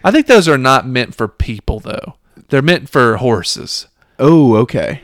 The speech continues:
Speaker 1: You know, 'cause, um, what, a man's not just gonna run into that thing.
Speaker 2: But, I
Speaker 1: It's
Speaker 2: mean,
Speaker 1: just to
Speaker 2: still,
Speaker 1: slow you down is
Speaker 2: I mean,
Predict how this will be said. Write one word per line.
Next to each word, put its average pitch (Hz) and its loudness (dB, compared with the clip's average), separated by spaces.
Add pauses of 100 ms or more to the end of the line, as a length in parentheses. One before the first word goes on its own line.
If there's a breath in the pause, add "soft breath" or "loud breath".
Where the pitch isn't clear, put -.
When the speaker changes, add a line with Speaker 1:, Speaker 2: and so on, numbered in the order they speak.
Speaker 1:
You 156 -2
know, 123 0
'cause, 127 -4
um, 139 -4 (120)
what, 156 -2
a 131 2
man's 151 0
not 135 0
just 139 -6
gonna 131 0
run 123 0
into 117 0
that 107 -4
thing. 110 -2
Speaker 2:
But, - 4
I - 6
Speaker 1:
It's 254 4
Speaker 2:
mean, 240 4
Speaker 1:
just 190 0
to 214 -6
Speaker 2:
still, 240 2
Speaker 1:
slow 143 6
you 123 0
down 110 0
is 104 -6
Speaker 2:
I 156 0
mean, 180 4